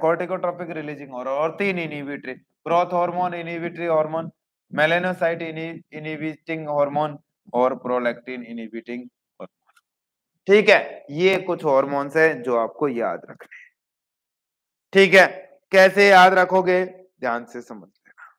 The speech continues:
चार releasing है, तीन inhibiting हार्मोन, चार तो releasing है, तीन inhibiting hormone।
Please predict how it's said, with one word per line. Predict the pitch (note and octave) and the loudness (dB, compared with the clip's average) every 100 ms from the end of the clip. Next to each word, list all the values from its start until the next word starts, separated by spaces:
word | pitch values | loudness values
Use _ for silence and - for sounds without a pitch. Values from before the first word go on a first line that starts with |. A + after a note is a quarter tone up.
| _ _ _ _ _ _ _ _ _ _ _ _ _ _ _ _ _ - | _ _ _ _ _ _ _ _ _ _ _ _ _ _ _ _ _ 6
चार | G3 F#3+ F3 C3 B2+ | 10 10 8 4 -8
releasing | D3 F3 G3+ G3 G#3+ | -6 -4 -4 -4 -4
है, | A3 A3 A3 G#3+ - _ - | -2 0 -2 -8 -20 _ -8
तीन | G3 G3 E3+ | -6 -6 -8
inhibiting | C#3+ C3 A#2 A#2+ B2 A#2 | -10 -12 -12 -14 -14 -18
हार्मोन, | F#2 - _ _ _ _ _ _ _ _ - | -20 -20 _ _ _ _ _ _ _ _ 0
चार | D#3 D#3+ E3+ E3+ | 4 4 4 0
तो | G#3 A3+ A3+ - _ - | 0 0 -2 -18 _ -6
releasing | D#3+ F3 E3+ F3+ | -4 -4 -6 -6
है, | F#3 F#3 | -8 -8
तीन | F3+ F3 E3 | -8 -8 -8
inhibiting | - C#3+ C3+ B2 C3 C3 A#2 | -14 -12 -12 -10 -12 -14 -16
hormone। | A2 G2+ | -18 -20